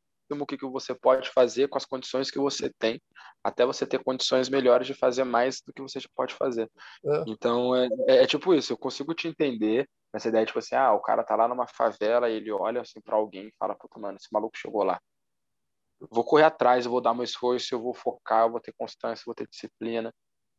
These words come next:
Speaker 1: É isso que eu falei. O caminho, ele é mais longo.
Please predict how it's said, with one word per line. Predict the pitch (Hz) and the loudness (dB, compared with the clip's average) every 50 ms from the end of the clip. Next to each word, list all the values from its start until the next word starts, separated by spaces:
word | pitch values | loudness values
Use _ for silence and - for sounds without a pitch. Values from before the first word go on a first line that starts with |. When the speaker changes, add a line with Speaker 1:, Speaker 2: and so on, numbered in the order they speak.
| _ _ - | _ _ -8
Speaker 1:
É | 87 | -6
isso | 87 101 | -6 -4
que | |
eu | 113 | -2
falei. | - - 156 139 113 101 - _ _ _ _ _ _ | 2 4 4 4 4 0 -2 _ _ _ _ _ _
O | - 120 113 | -2 0 2
caminho, | - - 120 110 101 101 107 123 143 135 | 2 2 2 2 2 0 -2 0 2 2
ele | 123 117 117 | 4 4 4
é | 110 | 4
mais | 110 113 123 156 160 147 | 4 2 2 2 2 2
longo. | 143 135 131 127 123 120 117 110 110 107 | 2 2 4 4 2 0 -2 -6 -12 -16